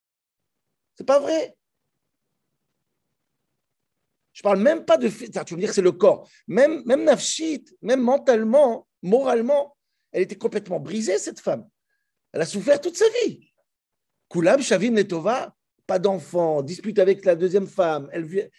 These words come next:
elle vire Agedat Yitzhak. Ça, c'est une vie de cauchemar,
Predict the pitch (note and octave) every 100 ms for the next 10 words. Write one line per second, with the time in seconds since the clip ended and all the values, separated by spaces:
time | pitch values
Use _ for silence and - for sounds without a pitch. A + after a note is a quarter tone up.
0 | _ D3+ F3 F#3+ G3 G3 - _ - D#3
1 | F#3 F#3+ G#3+ G#3+ F3+ E3 - A3+ - -
2 | A#3+ A#3+ A3+ E3 A#3 D4 C4+ - B3+ -
3 | C4 C#4+ B2+